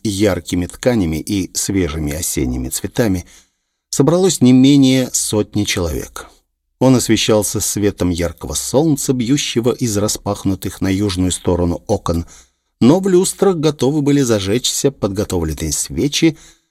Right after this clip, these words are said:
до полуночи никто не собирался расходиться. Кто-то из гостей уже танцевал, кто-то повышал себе настроение градусами напитков, расставленных на столах возле оркестра,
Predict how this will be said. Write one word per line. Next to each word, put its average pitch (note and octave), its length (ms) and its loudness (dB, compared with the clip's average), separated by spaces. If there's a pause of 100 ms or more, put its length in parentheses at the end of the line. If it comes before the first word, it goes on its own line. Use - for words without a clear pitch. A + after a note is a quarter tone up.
(140)
до B2+ 140 2
полуночи B2+ 580 0
никто A2 400 0
не G#2+ 80 0
собирался - 640 -4 (240)
расходиться. - 760 -4 (960)
Кто-то C3 300 4
из G#2+ 120 2
гостей B2+ 400 2
уже A#2+ 200 2
танцевал, B2 680 2
кто-то - 340 -2
повышал F2+ 540 -2
себе - 260 -6
настроение C2+ 800 -2
градусами C#2+ 560 -6
напитков, C#3+ 720 -2
расставленных B2 800 0
на A2+ 80 -2
столах G#2 480 -2
возле G2+ 320 0
оркестра, F#2+ 640 -2